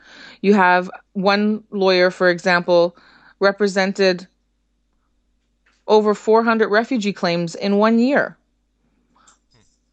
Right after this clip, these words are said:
There's no way possible that those people are getting, uh, getting the help that they need.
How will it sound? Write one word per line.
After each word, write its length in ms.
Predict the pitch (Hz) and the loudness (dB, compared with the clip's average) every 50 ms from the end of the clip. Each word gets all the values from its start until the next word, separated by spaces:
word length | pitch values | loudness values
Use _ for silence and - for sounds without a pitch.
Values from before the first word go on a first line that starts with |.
| _ _ _ _ _ | _ _ _ _ _
There's 240 | - 226 233 220 214 | 2 2 2 2 2
no 160 | 214 247 262 | 2 4 4
way 160 | 285 294 285 | 2 2 0
possible 600 | 240 - 240 214 233 254 - 262 214 190 175 170 170 | 0 0 0 0 0 0 -2 -4 -2 0 0 0 0
that 280 | 175 170 175 175 175 202 214 _ _ _ - - _ | 0 0 0 0 -2 -4 -10 _ _ _ -20 -20 _
those 240 | - 202 208 214 214 | 0 2 2 2 0
people 560 | - - 233 208 - 202 190 180 175 175 - - | -2 -4 -6 -4 0 2 2 4 4 2 2 0
are 220 | - 185 175 170 | 0 0 0 0
getting, 440 | 170 170 180 175 180 180 180 175 175 | 0 0 -2 -2 -2 -4 -6 -6 -6
uh, 380 | 170 170 170 175 175 175 180 180 185 185 - _ _ _ _ _ _ _ _ _ _ _ _ _ _ _ - | -4 -4 -2 -2 -2 -4 -4 -6 -10 -12 -16 _ _ _ _ _ _ _ _ _ _ _ _ _ _ _ -2
getting 240 | 208 196 190 190 185 | 0 2 2 2 0
the 60 | 190 | 0
help 260 | 185 190 185 185 - | 0 0 -2 -2 -2
that 160 | - 175 170 | -2 -4 -2
they 100 | - 165 | -4 -4
need. 400 | 165 165 170 175 175 170 165 175 | -6 -4 -4 -4 -4 -4 -4 -6